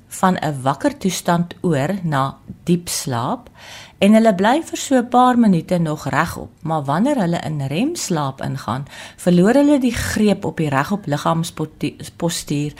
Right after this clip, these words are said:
en begin hulle afwaarts daal in 'n spiraalpatroon. Die diere wat deel van die studie was, het tot driehonderdsewensewentig meter diep gedaal voordat hulle wakker geword het en terugbeweeg het na die oppervlak toe.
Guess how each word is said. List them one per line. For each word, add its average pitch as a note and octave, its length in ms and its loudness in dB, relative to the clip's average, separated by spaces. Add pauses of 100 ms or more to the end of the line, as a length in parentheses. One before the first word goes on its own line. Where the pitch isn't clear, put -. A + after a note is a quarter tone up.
(320)
en F3 100 2
begin G3 260 2
hulle E4 260 2
afwaarts G#3 460 2
daal C3+ 540 -2
in F#3+ 140 4
'n F3+ 60 2
spiraalpatroon. C#3 1160 -4 (880)
Die A#3+ 180 2
diere C4 340 8
wat D#3+ 260 -2
deel D#3 240 2
van F3+ 160 -2
die C#3+ 100 -4
studie F3 420 -2
was, - 380 -6 (340)
het F3 200 -2
tot B3 240 2
driehonderdsewensewentig G3 1400 2
meter C#3 400 -4
diep D#3 200 -4
gedaal C3 520 -2
voordat A#3+ 340 0
hulle G3+ 220 0
wakker F3 300 -2
geword C#3 440 -4
het - 180 -10
en D3+ 240 -8
terugbeweeg D3+ 720 -2
het - 140 -6
na C#3 100 -4
die B2 120 -4
oppervlak - 480 -6
toe. - 180 -14